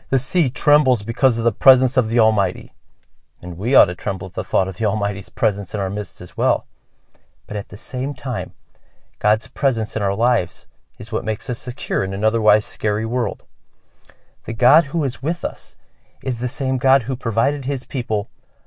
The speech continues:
water from the rock in the desert. God is powerful, but He bends the forces of nature and directs it to serve us during our pil-, pilgrimage here.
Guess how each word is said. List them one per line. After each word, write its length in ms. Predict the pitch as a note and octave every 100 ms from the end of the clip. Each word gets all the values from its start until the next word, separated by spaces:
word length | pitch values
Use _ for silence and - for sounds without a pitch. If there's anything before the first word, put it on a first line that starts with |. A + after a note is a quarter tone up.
| - - -
water 280 | G2 A#2
from 180 | A#2+ B2+
the 100 | B2
rock 320 | A#2+ G#2+ A2
in 120 | A#2+ A2+
the 80 |
desert. 400 | A2+ G2 F2+ - - - - _ _ - - - - -
God 280 | B2+ C3 C3+
is 120 | B2+
powerful, 600 | - C3 B2 G2+ - - - - - -
but 120 | A#2+
He 180 | - A2
bends 460 | G2 C3 E3 D3
the 100 | B2
forces 560 | A2 - D#3+ D#3+ - C3
of 100 | C3
nature 520 | B2 B2 B2+ B2+ B2 - - - - -
and 120 | A#2
directs 520 | A#2 A2+ B2+ D#3+ - D#3+
it 160 | -
to 120 | -
serve 440 | C3 - E3 D#3 C3
us 520 | - D#3 G#2+ - - - - - -
during 260 | A#2 A#2+
our 140 | A2+ A#2
pil-, 400 | - - B2 -
pilgrimage 540 | - C3 A2+ G#2+ F#2+ -
here. 280 | G2+ -